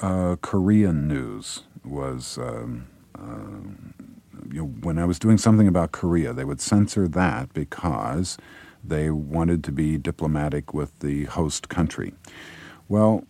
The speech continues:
the guys over there didn't want to know about Korea anyway. They wanted to know what was going on in the United States,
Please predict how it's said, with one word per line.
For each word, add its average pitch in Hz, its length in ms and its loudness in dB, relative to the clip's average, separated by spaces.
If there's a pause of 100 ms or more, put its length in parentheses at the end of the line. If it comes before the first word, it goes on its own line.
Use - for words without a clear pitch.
the 95 80 0
guys 127 340 4
over 104 160 4
there 80 200 0
didn't 73 260 -2
want 67 160 -4
to 64 80 -4
know 65 120 -4
about 65 260 -6
Korea 82 400 0
anyway. 123 500 4
They 107 100 -2
wanted 113 200 6
to 87 60 6
know 82 120 2
what 78 200 -2
was 80 120 -6
going 73 240 -2
on 69 120 -4
in 69 40 -2
the 71 80 -2
United 76 360 -4
States, - 520 -8